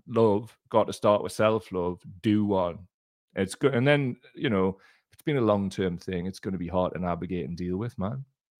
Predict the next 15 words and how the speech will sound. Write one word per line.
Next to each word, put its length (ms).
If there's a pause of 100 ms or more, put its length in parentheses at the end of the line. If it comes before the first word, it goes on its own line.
But 240 (600)
if 140
this 180
is 140
gonna 280
be 120
the 100
day 240
of 120
love, 540
as 220
designated 680
by 200
Clinton's 680
cards, 680